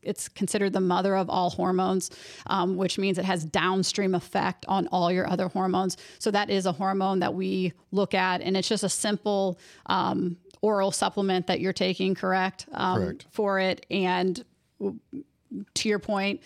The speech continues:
Speaker 1: um, you might not need to take it every single day. You're taking it every third day, but it is important that, that your provider's looking at all your hormones,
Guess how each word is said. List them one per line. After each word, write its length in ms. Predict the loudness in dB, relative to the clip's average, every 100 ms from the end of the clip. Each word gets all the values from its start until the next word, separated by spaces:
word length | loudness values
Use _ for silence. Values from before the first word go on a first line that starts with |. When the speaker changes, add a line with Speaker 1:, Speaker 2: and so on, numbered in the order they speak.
| -16 -20 -4
Speaker 1:
um, 280 | 0 2 0
you 240 | 0 2
might 200 | 2 2
not 160 | 2 2
need 100 | 0
to 80 |
take 220 | 2 0 0
it 80 |
every 180 | 0 -2
single 240 | -2 0 2
day. 220 | 2 2
You're 180 | 2 0
taking 320 | 0 0 0
it 160 | 0
every 320 | 0 -2 -2 -2
third 300 | 0 0 0
day, 240 | 0 0
but 180 | 2 0
it 100 | 2
is 200 | 2 2
important 580 | 0 0 0 0 -2 0
that, 300 | 0 0 -4 -12 -20 -14 -2
that 360 | 0 0 -4 _ _ _ -6
your 180 | -2 0
provider's 640 | 2 2 2 2 2 2
looking 260 | 0 2 0
at 120 | 2
all 200 | 2 2
your 140 | 2 0
hormones, 580 | 0 0 0 0 -4